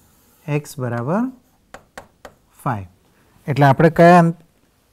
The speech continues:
ક્ષ-, અ, કયા પ્રદેશનું ક્ષેત્રફળ શોધવાનું થાય છે?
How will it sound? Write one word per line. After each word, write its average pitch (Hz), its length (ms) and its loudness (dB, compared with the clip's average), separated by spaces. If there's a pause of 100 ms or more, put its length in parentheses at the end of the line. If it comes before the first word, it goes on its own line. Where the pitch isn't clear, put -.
(120)
ક્ષ-, - 180 -18
અ, 143 280 -2
કયા 165 240 -2
પ્રદેશનું 165 500 -6
ક્ષેત્રફળ 165 440 -8
શોધવાનું 156 420 -6
થાય 151 220 -6
છે? 208 300 -8